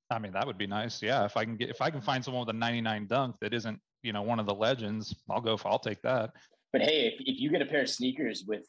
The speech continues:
Speaker 2: a high jump rating, is that gonna add to your dunk?
Speaker 1: I mean, I feel like you
Speaker 2: Question
Speaker 1: guys are
Speaker 2: mark?
Speaker 1: really asking me about the game here and, like,
Speaker 2: <laughs>
Speaker 1: asking me, but, like, trying to, like, lay it all out really ahead of time. I mean, obviously, like, y-,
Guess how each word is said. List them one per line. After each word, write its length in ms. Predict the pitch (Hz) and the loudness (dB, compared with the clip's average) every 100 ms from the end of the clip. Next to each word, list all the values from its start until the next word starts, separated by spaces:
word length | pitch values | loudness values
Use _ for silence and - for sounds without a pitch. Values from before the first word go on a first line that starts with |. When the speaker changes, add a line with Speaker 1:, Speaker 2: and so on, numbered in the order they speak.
| 101 | -6
Speaker 2:
a 60 | |
high 220 | 98 107 107 | -4 -2 -2
jump 340 | - 104 127 | -2 -4 0
rating, 300 | 98 87 87 | -2 0 -4
is 80 | 82 | 0
that 200 | 95 98 | 0 2
gonna 200 | 98 85 | -4 -4
add 300 | 82 87 98 | -4 -4 -6
to 100 | - | -8
your 100 | 90 73 - | -10 -10 -4
dunk? 360 | 80 104 247 - - - - - _ - | 0 2 0 -2 -10 -12 -14 -18 _ -6
Speaker 1:
I 40 | |
mean, 120 | 117 113 | -2 0
I 120 | 110 | 0
feel 180 | - 202 | 2 2
like 160 | - | 2
you 60 | 202 | 2
Speaker 2:
Question 60 | |
Speaker 1:
guys 180 | 127 131 | 2 2
are 100 | 131 | 0
Speaker 2:
mark? 140 | 110 117 | -2 -4
Speaker 1:
really 300 | 196 269 202 | 0 2 4
asking 320 | 202 - 190 | 4 2 0
me 40 | |
about 200 | 165 170 | 2 2
the 80 | 135 | 0
game 360 | 117 151 294 240 | -2 -2 -2 -2
here 340 | 131 117 113 113 | -2 0 0 2
and, 140 | - | 2
like, 180 | 113 110 - | 2 0 0
Speaker 2:
<laughs> 160 | - - | 0 2
Speaker 1:
asking 300 | 151 180 170 | 2 2 0
me, 140 | 165 151 | 0 0
but, 120 | 165 | 0
like, 200 | 139 123 139 139 _ _ _ _ _ _ _ - | 0 -2 -10 -16 _ _ _ _ _ _ _ -4
trying 180 | 165 | -2
to, 60 | 160 | 2
like, 180 | 139 123 | 2 4
lay 180 | 139 165 | 4 4
it 40 | |
all 140 | 147 131 | 4 4
out 160 | 160 | 0
really 180 | 139 165 | -2 -2
ahead 200 | 135 190 | -2 -2
of 80 | 226 | -4
time. 280 | 143 120 120 _ _ _ - | -2 -2 -6 _ _ _ -2
I 60 | |
mean, 100 | 220 | 2
obviously, 280 | 233 233 175 | 2 2 2
like, 180 | 151 139 | 2 0
y-, 60 | - | -10